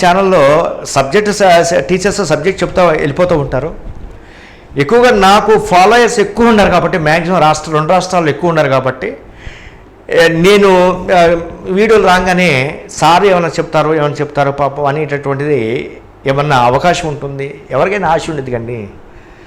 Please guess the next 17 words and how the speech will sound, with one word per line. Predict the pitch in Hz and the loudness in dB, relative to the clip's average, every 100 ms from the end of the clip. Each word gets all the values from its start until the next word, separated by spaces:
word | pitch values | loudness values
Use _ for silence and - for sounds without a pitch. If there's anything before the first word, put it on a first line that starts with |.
| - - - | -20 -20 -6
మనిషి | 120 165 190 | -4 -2 -4
అనేటటువంటి | 175 165 160 151 147 147 | -4 -2 -2 -2 -4 -2
వాడు | 139 156 - | 0 -2 -4
ఆశావాది, | 117 147 - 160 123 98 - - - - | -2 -2 0 -2 -2 -6 -16 -20 -20 -6
నిరాశావాది | 127 185 196 190 165 139 | 0 2 2 0 0 0
కాదు. | 120 110 - - - - - - - | -2 -6 -8 -20 -20 -20 -20 -10 -4
ఎప్పుడు | 143 214 | 0 2
కూడా | 220 214 | 2 2
నిరాశావాదానికి | 190 170 208 208 208 190 185 180 180 | 2 2 2 2 0 0 0 -2 -4
గురి | 175 131 175 175 | -6 -4 -6 -6
చేయకూడదు. | 165 117 107 - - - - - _ _ _ _ _ - | -6 -6 -10 -16 -20 -20 -20 -20 _ _ _ _ _ -4
ఎస్, | 123 101 - - - - - - - | -4 -4 -14 -18 -20 -20 -20 -20 0
కాబట్టి | 165 208 - 131 110 - - - - - - | 2 2 0 -4 -4 -8 -18 -20 -20 -20 -6
ఇలాంటి | - 208 226 214 156 | 0 2 2 -2 0
చాలామంది | 202 233 240 220 | 2 2 0 -2
ఫేక్ | - 220 226 | 2 0 2
న్యూస్ | 226 - | -4 0